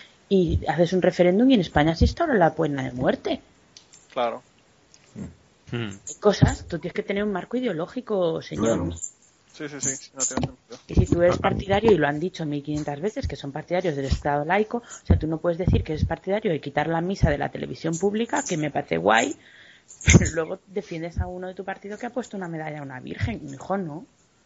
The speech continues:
Speaker 4: Mm.
Speaker 3: Yo
Speaker 2: Pero
Speaker 3: lo,
Speaker 2: eso
Speaker 3: lo que me, me resulta más chocante es que, eh, cuando estaba en medio de las elecciones, recuerdo que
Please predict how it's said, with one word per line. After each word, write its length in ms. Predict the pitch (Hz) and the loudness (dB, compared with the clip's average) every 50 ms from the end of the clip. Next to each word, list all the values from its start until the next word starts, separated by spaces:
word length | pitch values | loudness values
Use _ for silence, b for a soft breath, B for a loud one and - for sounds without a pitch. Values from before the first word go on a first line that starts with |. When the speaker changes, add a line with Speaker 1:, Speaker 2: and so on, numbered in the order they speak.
| _ _ - | _ _ -6
Speaker 4:
Mm. 80 | 98 98 | -4 -4
Speaker 3:
Yo 60 | 92 87 | -4 -2
Speaker 2:
Pero 180 | - 107 110 147 | 0 2 6 6
Speaker 3:
lo, 120 | 147 156 | 6 6
Speaker 2:
eso 100 | - - | 4 2
Speaker 3:
lo 180 | - 98 185 - | 2 2 2 0
que 60 | - | 0
me, 220 | 104 107 110 110 - | -4 -4 -4 -4 -4
me 220 | - 110 113 107 | -2 0 2 2
resulta 240 | 104 - 113 127 156 | 2 2 2 4 4
más 160 | 160 160 151 | 4 4 4
chocante 440 | - - 139 - 147 143 139 - 151 | 2 -4 -4 -2 -2 -4 -2 0 0
es 140 | 147 139 - | 0 0 -2
que, 340 | - - 147 147 156 160 147 - | -4 -2 0 0 2 0 -2 -2
eh, 320 | - 104 101 95 92 90 90 - | -4 -2 -2 0 -2 -2 -4 -8
cuando 380 | - - 95 95 92 90 90 87 | -10 -4 -2 -2 0 0 -4 -4
estaba 300 | - - - 120 127 143 | -2 2 4 6 6 4
en 100 | 151 156 | 2 0
medio 180 | 156 151 151 | -2 0 0
de 60 | 151 | 2
las 240 | 139 139 127 - - | 2 2 2 2 0
elecciones, 600 | 131 120 - - - 147 135 127 139 - - - - | -2 -2 -2 0 -2 0 0 0 -2 -4 -8 -14 -16
recuerdo 680 | - 98 - 98 98 92 - 127 147 147 147 160 170 - | -12 -6 -2 -2 0 2 4 4 6 6 6 4 2 0
que 380 | - 107 98 92 90 85 80 | 0 0 0 2 2 0 0